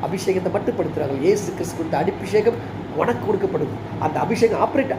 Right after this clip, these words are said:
ஆனாதான் ஆண்டவராக இயேசு ராஜாதி ராஜா, யூதகுலத்துக்கு பிறந்த ராஜாதி ராஜா இயேசு கிறிஸ்துவன் மத்தியவர் நிற்கும் பொழுது நீ எழும்பி போக முடியும். அவருடைய ஆயிரம் வருட சாஸ்திரத்தில் பங்கு பெற முடியும் என்பதை நான் உங்களுக்கு தாழ்மையை தெரிவித்துக் கொள்வேன். தேவன் தாமே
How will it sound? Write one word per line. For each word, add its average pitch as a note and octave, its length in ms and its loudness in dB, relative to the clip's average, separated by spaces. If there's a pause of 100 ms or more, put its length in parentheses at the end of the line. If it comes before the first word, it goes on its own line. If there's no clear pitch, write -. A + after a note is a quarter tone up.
ஆனாதான் G#3+ 420 2 (1300)
ஆண்டவராக G#3 360 6
இயேசு A3 340 0
ராஜாதி G#3 380 2
ராஜா, F3 280 2
யூதகுலத்துக்கு F3 680 0
பிறந்த E3 220 -2
ராஜாதி F3 320 0
ராஜா F3+ 260 2
இயேசு F3+ 300 0
கிறிஸ்துவன் G3 340 0 (240)
மத்தியவர் A3 380 4
நிற்கும் E3+ 260 -2
பொழுது E3 160 0
நீ C#3+ 140 -2
எழும்பி F#3 280 -2
போக E3+ 160 2
முடியும். G3+ 300 -2 (220)
அவருடைய C#3 340 2
ஆயிரம் F3+ 280 4
வருட E3 200 -2
சாஸ்திரத்தில் D3+ 480 0
பங்கு B3 240 2
பெற G#3 140 6
முடியும் D#3+ 260 0
என்பதை D3 260 -2 (300)
நான் B2+ 180 -6
உங்களுக்கு - 360 -6
தாழ்மையை G#3 360 4
தெரிவித்துக் D#3 320 0
கொள்வேன். C#3 280 -2
தேவன் F#3+ 220 0
தாமே G3+ 280 2